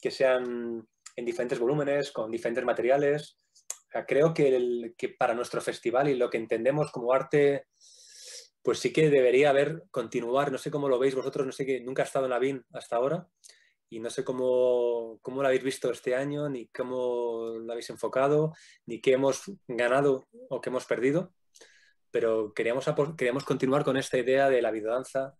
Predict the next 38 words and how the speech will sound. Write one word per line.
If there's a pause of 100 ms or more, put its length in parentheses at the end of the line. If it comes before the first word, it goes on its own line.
la
videoperformance, (480)
la
instalación.
En
este
caso
tuvimos
que
construir
una
superficie
con
agua, (1400)
eh,
bueno, (180)
construir
paredes,
o
sea,
dentro
de
un,
de
una
idea
lo
más (500)
sencillo
posible (160)
y
lo
más
profesional
posible,
con
los
medios